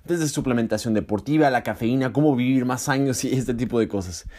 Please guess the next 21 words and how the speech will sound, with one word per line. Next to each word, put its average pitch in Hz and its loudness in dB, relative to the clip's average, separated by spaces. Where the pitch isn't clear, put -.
Entonces, 131 2
pasando 147 2
rápidamente, 196 2
vamos 165 0
a 180 4
platicar 147 0
de 160 2
el 131 2
ayuno 156 2
intermitente, 98 0
mitos 165 2
y 127 2
realidades. 98 2
Así 107 -4
vamos 139 0
a 127 -8
tit-, - -6
a 110 0
titular 110 0
este 117 -2
episodio. 90 -4